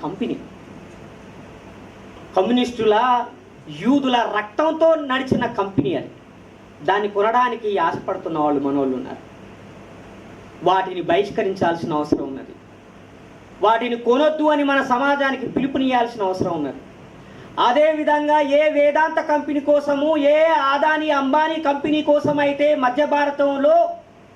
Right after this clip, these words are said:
మన సోదరుల్ని, మామూలు ఆదివాసుల్ని ఊచకోత కోస్తున్నదో ఈ ప్రభుత్వము, ఆ కంపెనీల ప్రోడక్ట్స్ని కొనకుండా ఈ ప్రజల్ని చైతన్యం చేయాల్సిన అవసరం ఉన్నది. ఒకే దేశం, ఒకే మార్కెట్, ఒకే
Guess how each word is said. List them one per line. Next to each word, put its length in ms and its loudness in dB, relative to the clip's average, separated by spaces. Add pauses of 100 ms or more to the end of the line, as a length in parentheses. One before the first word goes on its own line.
(300)
మన 200 2 (100)
సోదరుల్ని, 800 2
మామూలు 680 2 (200)
ఆదివాసుల్ని 760 0 (140)
ఊచకోత 400 0 (100)
కోస్తున్నదో 840 0 (260)
ఈ 80 -2
ప్రభుత్వము, 640 0 (680)
ఆ 420 2
కంపెనీల 580 0 (160)
ప్రోడక్ట్స్ని 600 0
కొనకుండా 760 0
ఈ 220 -4
ప్రజల్ని 560 -2
చైతన్యం 480 0
చేయాల్సిన 460 0
అవసరం 360 0
ఉన్నది. 220 -4 (1500)
ఒకే 280 2
దేశం, 440 0
ఒకే 280 0
మార్కెట్, 460 0
ఒకే 340 2